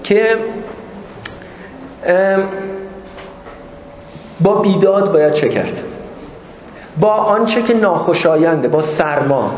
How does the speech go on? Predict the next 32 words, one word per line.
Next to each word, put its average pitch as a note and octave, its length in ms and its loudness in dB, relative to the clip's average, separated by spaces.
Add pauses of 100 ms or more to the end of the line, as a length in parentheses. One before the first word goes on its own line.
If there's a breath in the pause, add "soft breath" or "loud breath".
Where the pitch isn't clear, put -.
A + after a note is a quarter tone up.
(240)
با D3 120 4
زمستان، B2+ 720 2 (400)
با - 80 2
آشفتگی، B2+ 840 2 (340)
با D3+ 160 4
آنچه F3 360 2
که G3 100 2
بده، C3 440 2
با A#2+ 100 2
آنچه C3 280 0
که D3+ 80 0
نمیخوایم، A#2+ 560 2 (420 loud breath)
باید F3 240 4
چه C#3 180 2
کرد؟ - 220 0 (1000 loud breath)
دو D4 120 4
چیز B3+ 300 0
رو A3+ 80 4
به G3 100 4
ما E3 140 2
میگه. B2+ 320 2 (280)
یک A#3+ 220 2
این A#3+ 200 2
که C3+ 340 4 (180)
با E3+ 140 4
نظمی F3 560 2
طبیعی D#3+ 800 0 (400)
بیداد G3 460 2
به E3+ 80 6
داد D3 320 4
تبدیل A2+ 320 2
می‌شه. G#2+ 280 -2